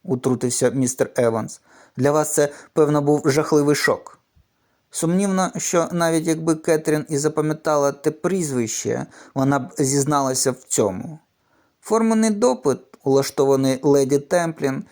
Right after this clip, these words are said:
її нервував. Ленокс, яка була по-своєму спостережлива, запропонувала провести гостю нагору і показати тій її кімнату.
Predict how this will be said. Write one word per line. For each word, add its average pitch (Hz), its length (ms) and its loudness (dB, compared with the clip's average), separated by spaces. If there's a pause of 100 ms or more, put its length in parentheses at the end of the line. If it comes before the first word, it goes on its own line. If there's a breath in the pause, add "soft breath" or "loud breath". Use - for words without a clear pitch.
(200 soft breath)
її 135 260 2
нервував. 151 720 2 (360)
Ленокс, 160 580 0 (100)
яка 135 280 0
була 131 300 2
по-своєму 127 680 0
спостережлива, 135 920 0 (340 loud breath)
запропонувала 147 840 0
провести 139 640 0
гостю 151 580 -2
нагору 151 680 2 (300 loud breath)
і 139 100 0
показати 160 640 -2
тій 147 400 -6
її 139 340 0
кімнату. 143 880 -4